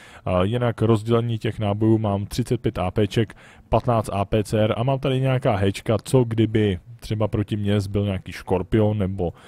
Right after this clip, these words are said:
nějaké R H M ko, V T čko, co já vím, něco prostě papírového, tak jsem si to sem dal, ale jenom proto, že těch nábojů je opravdu hodně, tak, takže si můžete dovolit takovéhle čachry s těmi náboji.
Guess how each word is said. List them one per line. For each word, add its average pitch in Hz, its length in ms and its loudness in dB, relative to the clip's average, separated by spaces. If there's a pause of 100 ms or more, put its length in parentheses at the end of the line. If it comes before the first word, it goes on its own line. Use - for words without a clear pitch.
(260)
nějaké 92 480 0
R 95 120 -4
H 104 160 -2
M 101 120 -4
ko, 101 180 0
V 87 140 0
T 98 160 0
čko, - 220 -6
co - 140 -4
já 95 140 0
vím, 95 240 -2
něco 120 220 -2
prostě 101 260 -2
papírového, 95 640 0
tak 95 160 -6
jsem 107 140 -4
si 107 100 -2
to 104 100 -4 (100)
sem 98 220 -4
dal, 90 220 0 (280)
ale 120 180 6
jenom 120 180 4
proto, 104 260 0
že 101 140 0
těch 107 140 0
nábojů 104 320 0
je 101 40 4
opravdu 107 300 2
hodně, 90 300 0
tak, 87 120 -2
takže 107 200 2
si 110 100 -2
můžete 107 340 2
dovolit 101 380 4
takovéhle 101 380 0
čachry 101 400 0
s 95 100 -4
těmi 101 200 -4
náboji. 104 400 0